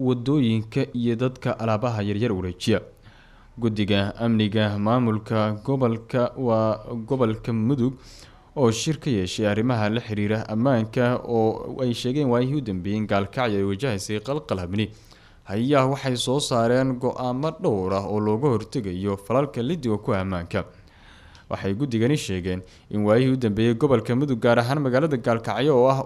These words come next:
ubuucda dhibaatooyinka, ay ku soo badanayeen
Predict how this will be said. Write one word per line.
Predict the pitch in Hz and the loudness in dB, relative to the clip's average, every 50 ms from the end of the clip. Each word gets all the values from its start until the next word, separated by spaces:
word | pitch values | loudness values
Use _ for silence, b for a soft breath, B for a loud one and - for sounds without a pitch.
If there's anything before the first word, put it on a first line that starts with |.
| - | -4
ubuucda | 143 139 135 147 170 151 - - 123 139 135 131 123 107 - - - - - - - - _ _ _ _ - - - | -4 -4 -2 -2 -4 -6 -6 -4 -2 -2 -2 -2 -4 -8 -14 -16 -20 -20 -20 -20 -20 -20 _ _ _ _ -20 -10 -6
dhibaatooyinka, | 135 127 131 127 123 120 123 - 156 175 165 107 92 90 - 110 | -4 0 2 2 2 0 0 -2 0 0 0 0 -2 -2 -2 0
ay | 101 101 101 | 0 0 0
ku | - 147 | -4 -6
soo | - - 107 98 | -4 -4 -2 0
badanayeen | 110 120 143 139 120 110 92 85 | 0 0 0 2 0 0 -2 -4